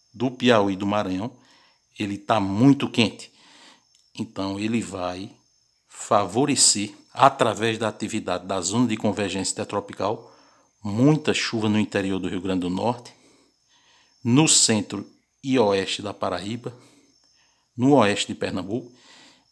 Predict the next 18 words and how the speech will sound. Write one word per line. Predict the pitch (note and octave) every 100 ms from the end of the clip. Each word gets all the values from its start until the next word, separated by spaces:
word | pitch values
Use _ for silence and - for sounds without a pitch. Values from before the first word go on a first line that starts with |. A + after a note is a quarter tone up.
| B2
em | A#2+
todo | A#2+ D#3 D#3+
o |
estado | A#2 - G2+ G2
do | G2
Ceará, | - G2 F#2+ A2+ C#3+ - _ _ _ _ -
no | B2+ A#2+
centro-norte | - C3+ B2+ G#2 G#2 G2 F2+ - - _ _ _ _ _ _
do | - A2
Piauí | D3+ C3+ B2 F#2+ A#2 C#3+
e |
em | D3
quase | A#2 - - C3+ C#3 B2
todo | A2+ - G#2+ A2+
o |
estado | G#2+ - - G2+ G2
do | G2
Maranhão. | G2+ G#2+ G2 F2